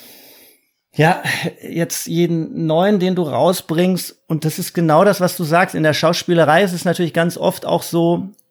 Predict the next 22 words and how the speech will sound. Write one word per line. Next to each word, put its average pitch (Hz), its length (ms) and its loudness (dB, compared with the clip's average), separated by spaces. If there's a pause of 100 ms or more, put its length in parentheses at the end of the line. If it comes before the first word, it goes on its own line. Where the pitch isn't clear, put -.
(120)
also 107 260 -4 (240)
wenn 131 100 2
du 135 80 4
ein - 20 2
ganz 143 220 0
großer 175 360 2
bist, 160 180 -2
sag 156 140 2
ich 143 80 -2
mal 147 120 0
ganz 143 240 -4
doof, 151 300 -6 (360)
dann 131 200 2
darfst 135 280 2
du 156 60 0
die 147 120 0
Rollen 147 300 4
spielen, 160 340 4
die 147 100 2
du 135 100 0
spielen 139 400 4
möchtest. 180 600 0